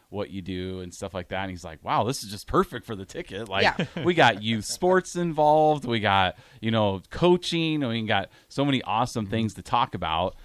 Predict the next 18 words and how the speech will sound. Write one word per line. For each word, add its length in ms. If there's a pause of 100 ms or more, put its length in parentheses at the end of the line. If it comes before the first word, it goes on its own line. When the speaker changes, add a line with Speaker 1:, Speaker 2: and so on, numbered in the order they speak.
(180)
Speaker 1:
um, 380
not 220
just 320
your 420
experiences 880
with, 340
with 240
doing 220
Farrell's 340
in 60
the 60
ten-week 360
challenge. 400
So 360 (320)
for 120
this 160
first 280
segment, 420